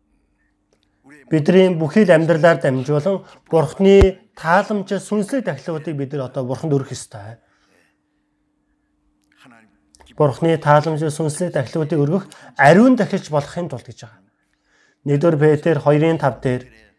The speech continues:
Бурхан таалам жала сүнстэй тахилуулыг өргөх, тахилч болохын тулд баригдах тун өөрийгөө цэвэрхэн болох ёстой. Цэвэрхэн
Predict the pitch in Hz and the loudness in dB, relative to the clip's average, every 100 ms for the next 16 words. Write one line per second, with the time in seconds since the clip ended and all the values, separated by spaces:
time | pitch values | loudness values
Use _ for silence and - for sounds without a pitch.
0 | _ _ _ _ _ - 160 165 190 196 | _ _ _ _ _ -2 4 4 4 0
1 | 190 165 196 202 208 180 143 143 214 208 | 2 4 4 4 0 -2 -2 -2 -2 -2
2 | 220 220 269 247 185 143 196 170 196 156 | 0 0 0 2 0 0 -4 -2 -2 -2
3 | 156 165 - _ _ _ - 147 196 262 | -2 -4 -8 _ _ _ 0 2 2 2
4 | 202 180 - 277 285 254 262 - - _ | 2 0 2 2 2 2 0 0 -14 _
5 | _ _ - 160 175 165 151 - 156 131 | _ _ -2 2 4 4 0 -2 -4 -2
6 | 143 180 202 196 190 214 196 247 190 - | 0 2 4 4 4 2 4 4 4 2
7 | - 139 117 151 156 143 202 | -12 -12 -8 -6 -6 -4 -4